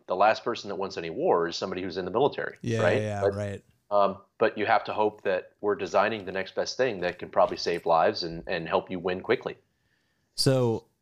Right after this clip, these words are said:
Speaker 3: speaking, kinda going that direction too, there's been a bunch of, like, criticism that's like, um, you know, we keep, we keep,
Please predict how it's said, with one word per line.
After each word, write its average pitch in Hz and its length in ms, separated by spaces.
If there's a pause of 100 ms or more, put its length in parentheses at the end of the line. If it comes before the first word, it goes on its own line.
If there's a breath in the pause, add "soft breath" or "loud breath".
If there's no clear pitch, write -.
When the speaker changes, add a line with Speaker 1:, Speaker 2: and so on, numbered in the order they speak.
(140)
Speaker 3:
speaking, 147 680
kinda 135 240
going 107 280
that 95 160
direction 90 460
too, 90 440 (300)
there's 143 220
been 156 140
a 156 40
bunch 123 240
of, 110 140
like, 95 340 (140)
criticism 95 680
that's 87 360
like, 87 320
um, 82 500 (960)
you 120 80
know, 120 120
we 120 120
keep, 139 260 (180)
we 123 120
keep, 127 300